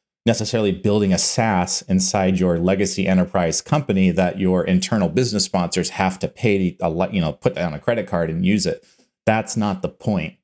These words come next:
The point is, is that the quality of the solution is so good for the people you're trying to help that they might pay for it, or they would pay f-, to use it if they had to, because it's so good. The value of it is so beneficial to the people that it's for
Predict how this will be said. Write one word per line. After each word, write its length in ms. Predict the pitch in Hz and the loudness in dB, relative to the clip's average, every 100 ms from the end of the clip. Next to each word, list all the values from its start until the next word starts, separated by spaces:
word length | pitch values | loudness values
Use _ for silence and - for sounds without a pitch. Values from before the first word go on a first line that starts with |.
| _ _ _ _ _ - | _ _ _ _ _ -4
The 80 | |
point 400 | 95 - 190 160 | -4 0 2 2
is, 280 | 92 92 92 | 2 2 0
is 180 | - 92 | -4 -2
that 260 | 98 92 - | -2 -2 -4
the 60 | |
quality 600 | 92 - 123 135 151 139 | -8 -2 0 2 2 2
of 120 | 131 120 | 0 0
the 80 | |
solution 720 | - 104 101 135 92 104 95 101 | -2 -2 0 2 2 2 2 2
is 160 | 110 | 0
so 320 | - 117 127 | 0 2 2
good 420 | 135 98 117 104 95 | 0 0 2 0 0
for 120 | 98 | -2
the 100 | 92 | -2
people 380 | 95 113 107 104 | 0 0 2 2
you're 140 | 98 | 0
trying 340 | - 98 95 | 0 0 0
to 80 | 92 | 0
help 440 | - 139 104 82 - _ _ | 0 0 0 -2 -10 _ _
that 140 | 113 107 | -2 0
they 100 | 120 | 0
might 440 | 120 131 147 - | 2 0 0 -2
pay 200 | 143 139 | 0 0
for 260 | 135 98 90 | 2 0 2
it, 40 | |
or 20 | |
they 140 | 98 117 | 2 2
would 380 | 113 147 180 - | 2 2 2 0
pay 180 | 101 | 0
f-, 220 | 95 - - | 0 -4 -4
to 100 | 101 | 0
use 240 | 98 95 | 2 2
it 100 | 101 - | 0 0
if 120 | - | -2
they 120 | 95 | -2
had 340 | - 135 139 | 0 0 0
to, 160 | - 101 | 0 0
because 280 | 101 113 104 | 0 0 -2
it's 160 | 101 | -2
so 320 | - 127 123 120 | 0 2 2 0
good. 380 | 127 101 85 - _ _ | 0 0 -2 -8 _ _
The 160 | 113 104 | -4 0
value 440 | 113 123 139 127 | 0 2 2 2
of 100 | 101 | 2
it 160 | 104 104 | 0 0
is 140 | 95 | 0
so 260 | - 127 131 | 2 2 2
beneficial 840 | 117 117 107 - 123 98 90 95 | 0 0 0 -2 0 0 -2 -2
to 120 | - | -4
the 100 | 92 | -2
people 360 | 92 120 - 98 | 0 -2 0 0
that 140 | 92 | 0
it's 140 | 85 - | -2 -6
for 540 | - 156 127 107 | -2 2 2 2